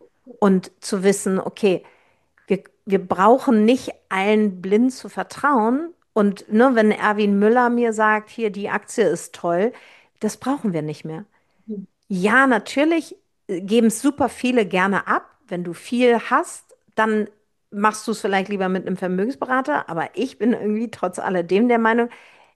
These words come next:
Speaker 1: warum willst du das an jemanden abgeben, wo du überhaupt nicht weißt, was hat der denn ei-, also ist der denn wirklich fähig? Du vertrau-,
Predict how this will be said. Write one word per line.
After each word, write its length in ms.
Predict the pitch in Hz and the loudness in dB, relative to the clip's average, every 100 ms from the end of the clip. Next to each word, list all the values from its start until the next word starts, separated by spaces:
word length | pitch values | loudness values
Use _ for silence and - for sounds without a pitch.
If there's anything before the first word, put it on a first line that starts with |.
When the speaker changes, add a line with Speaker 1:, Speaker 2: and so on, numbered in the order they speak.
| _ _ _ _ _ - | _ _ _ _ _ -10
Speaker 1:
warum 560 | 170 196 262 320 302 | -4 -2 0 0 0
willst 340 | 214 233 - - | -2 -4 -8 -14
du 60 | |
das 640 | 226 190 180 339 - - - _ _ _ _ _ _ _ _ _ _ _ _ _ _ | -8 0 0 0 -6 -16 -20 _ _ _ _ _ _ _ _ _ _ _ _ _ _
an 160 | 214 220 | -2 0
jemanden 360 | 226 220 185 190 | 2 2 0 -2
abgeben, 960 | - - - _ 180 180 175 185 247 415 _ _ _ _ _ _ _ _ _ _ _ | 0 -2 -4 _ -8 -6 -6 -4 -6 -6 _ _ _ _ _ _ _ _ _ _ _
wo 120 | 226 254 | -2 0
du 160 | 262 | 2
überhaupt 360 | 262 254 277 226 | 2 2 0 0
nicht 220 | 233 220 190 185 | 0 0 -6 -2
weißt, 460 | 359 240 277 - | 0 0 -2 -6
was 180 | 220 - | -10 -6
hat 160 | 359 - | -6 -4
der 80 | 233 | -4
denn 240 | 160 160 - | -4 -6 -6
ei-, 140 | 151 | -4
also 220 | 190 190 - - - _ | -4 -4 -6 -8 -20 _
ist 240 | 339 - - | -2 -2 0
der 120 | 240 | 0
denn 220 | 190 180 | 0 -2
wirklich 440 | 170 170 170 - - | -4 -4 -6 -10 -20
fähig? 460 | - - 160 165 - | -10 -4 -4 -4 -6
Du 140 | 214 | -6
vertrau-, 580 | 185 202 - 185 202 | -4 -4 -4 2 6